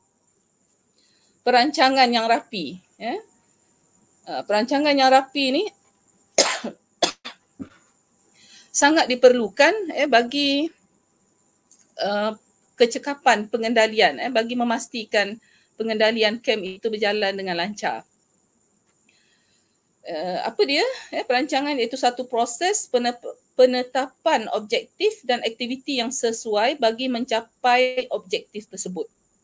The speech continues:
Ah, men-, mencapai objektif kem lah. Eh, perancangan ialah satu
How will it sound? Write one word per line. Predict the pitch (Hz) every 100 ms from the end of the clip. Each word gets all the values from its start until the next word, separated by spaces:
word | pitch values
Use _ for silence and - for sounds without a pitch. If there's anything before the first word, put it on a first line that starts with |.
| _ _ _ _ _ _ _ _ _ _ _
Ah, | 131
men-, | 135 175 208 -
mencapai | 214 220 - 180
objektif | 190 - - -
kem | 214 208
lah. | 262 - _ _ _ _ _
Eh, | - 202
perancangan | 220 220 233 262 294 285
ialah | 233 240
satu | - 240 - 269 269 269 269